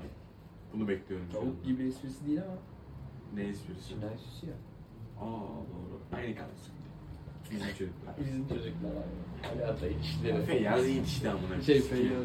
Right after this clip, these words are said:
Speaker 2: Yiğit işleri.
Speaker 1: Gibi çok şey oldu. Çok kısıtlı kaldı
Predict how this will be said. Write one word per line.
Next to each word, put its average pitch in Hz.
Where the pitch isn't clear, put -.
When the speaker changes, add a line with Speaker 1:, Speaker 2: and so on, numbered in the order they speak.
Speaker 2:
Yiğit 123
işleri. -
Speaker 1:
Gibi 117
çok 127
şey 120
oldu. 98
Çok -
kısıtlı -
kaldı 117